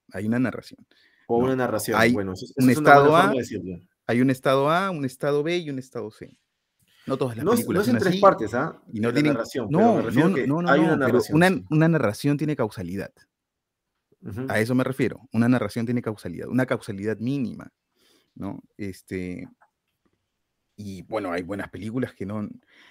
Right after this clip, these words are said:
Speaker 1: que pueden no ser esta, ¿no? O sea, no sé, no sé
Speaker 2: Mm.
Speaker 1: si es el caso.
Speaker 2: ¿Por qué,
Speaker 1: Lo que
Speaker 2: por qué
Speaker 1: estoy
Speaker 2: te gustó,
Speaker 1: tratando
Speaker 2: por qué te gustó esta película?
Speaker 1: Me gusta por la forma en la que se, te acerca al personaje. Tú mencionabas hace un rato Titanic, eh, y decías, "¿Por cuál, qué es la diferencia?".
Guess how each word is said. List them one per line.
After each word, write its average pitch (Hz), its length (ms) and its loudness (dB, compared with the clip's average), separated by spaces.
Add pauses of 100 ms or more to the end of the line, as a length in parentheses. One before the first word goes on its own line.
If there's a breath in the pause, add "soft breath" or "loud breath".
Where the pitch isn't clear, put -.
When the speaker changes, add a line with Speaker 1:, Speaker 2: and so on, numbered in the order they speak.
(140 soft breath)
Speaker 1:
que 139 200 4
pueden 254 320 4
no 220 100 6
ser - 200 2
esta, 110 300 2
¿no? 339 220 -6
O - 60 -16
sea, - 140 -10
no 117 160 -2
sé, 113 180 -2
no 120 200 -2
sé 131 140 -2
Speaker 2:
Mm. 113 280 0
Speaker 1:
si 101 180 -6
es 113 100 -4
el 107 100 -4
caso. - 360 -2
Speaker 2:
¿Por 139 140 2
qué, - 80 -4
Speaker 1:
Lo 110 80 0
que 170 60 2
Speaker 2:
por 156 60 2
qué 233 80 4
Speaker 1:
estoy - 20 4
Speaker 2:
te 240 100 4
gustó, 202 260 4
Speaker 1:
tratando 196 120 0
Speaker 2:
por 170 120 -2
qué 190 80 4
te 233 80 -2
gustó 214 220 4
esta 196 180 0
película? 175 560 -2 (1300)
Speaker 1:
Me 160 120 6
gusta 208 260 2
por 156 140 0
la 127 80 -4
forma 185 260 2
en 170 80 4
la 127 100 4
que 117 120 -8
se, - 280 -8
te - 140 -4
acerca 165 360 2
al 131 100 2
personaje. 101 600 -6 (120)
Tú 180 80 -4
mencionabas 165 460 2
hace 160 140 -6
un 156 60 -2
rato 151 260 -4
Titanic, 131 440 -4 (160)
eh, 113 460 -6
y 110 80 -8
decías, 131 340 -6
"¿Por - 180 -10
cuál, 147 220 -2
qué - 80 -8
es 147 60 -4
la 156 80 0
diferencia?". 110 420 -6